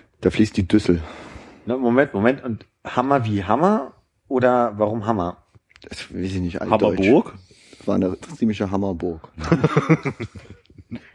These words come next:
Speaker 2: Ja, wir waren down. Mhm. Düssel?
Speaker 1: Da fließt die Düssel.
Speaker 3: Wirklich jetzt? Gibt's
Speaker 1: Ja.
Speaker 3: da bloß der Düssel heißt? Okay. Das war ja einfach.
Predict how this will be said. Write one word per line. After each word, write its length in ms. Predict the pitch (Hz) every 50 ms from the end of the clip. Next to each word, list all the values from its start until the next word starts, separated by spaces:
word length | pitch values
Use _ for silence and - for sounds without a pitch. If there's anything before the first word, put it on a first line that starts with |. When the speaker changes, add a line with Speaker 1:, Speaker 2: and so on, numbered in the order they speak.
| -
Speaker 2:
Ja, 200 | - 135 123 110
wir 100 | 104 98 101
waren 180 | 101 98 95
down. 420 | - 110 110 110 104 98 98 110 - - _ - _ _ _ _ _ _ _ _ _ _ - - - - - - - - - - - _ _ - _ _ _ _ _ _ _ _ _ _ _ _ _ _ _ _ _
Mhm. 240 | - 127 110 156 160 - _ _ _
Düssel? 360 | 107 120 113 147 175 196 - - _ _ _ _ _ _ _ _ _ _ - - - _ -
Speaker 1:
Da 100 | 104 92
fließt 240 | - 110 110 - -
die 60 | 101
Düssel. 340 | - 104 104 - 90 92 - _ _ - - - - _ _ _ _ _ _ _ _ _ _ _ _ _ _ _ _ _ _ _ _ _ _ _ _
Speaker 3:
Wirklich 240 | 104 107 123 190 202
jetzt? 260 | 233 247 240 - - _ _
Gibt's 140 | - 101 120
Speaker 1:
Ja. 60 | 127
Speaker 3:
da 40 | 117
bloß 140 | - 127 -
der 80 | 139
Düssel 220 | 120 127 143 175 175
heißt? 180 | 202 196 - -
Okay. 260 | 123 117 - 98 85 80 - _ _ _ _ _ _ _ _ _ _ _ _
Das 100 | - -
war 60 | - 113
ja 60 | 98 90
einfach. 300 | 180 180 127 85 76